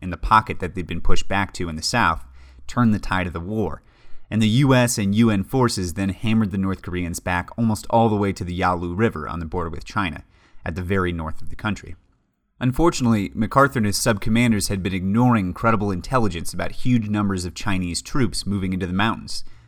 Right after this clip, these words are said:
through which our forces were pursuing the North Koreans. Those Chinese counterattacked, and MacArthur, with his forces spread out for hundreds of miles along mountain passes and steep gorges, almost lost an entire army.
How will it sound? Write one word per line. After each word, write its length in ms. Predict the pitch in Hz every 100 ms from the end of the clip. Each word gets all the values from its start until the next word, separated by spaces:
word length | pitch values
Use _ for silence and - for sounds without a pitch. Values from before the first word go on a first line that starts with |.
| _
through 140 | 127 117
which 180 | 104
our 120 | 101 101
forces 440 | 87 87 - 82
were 100 | 87
pursuing 460 | - - 90 87 82
the 60 |
North 260 | 82 78 -
Koreans. 560 | - 98 95 - - - _ - - - _ _ _ -
Those 180 | 139 135
Chinese 380 | 139 131 127 -
counterattacked, 800 | 135 117 104 - 117 90 85 -
and 220 | 95 95
MacArthur, 480 | 92 131 131 - 82
with 160 | 90 92
his 140 | 95
forces 380 | - 113 117 104
spread 280 | - 101 95
out 200 | 92 -
for 120 | 95
hundreds 460 | - 120 110 95
of 80 | 92
miles 420 | 101 107 80 80
along 300 | 87 87 85
mountain 320 | 87 90 73 87
passes 480 | 82 80 - 82
and 100 | 85
steep 300 | - - 87
gorges, 500 | - 104 92 85 80 - _ _ -
almost 300 | 120 120 104
lost 320 | 104 104 -
an 100 | 90
entire 540 | 87 - 101 92 82 -
army. 340 | 95 80 -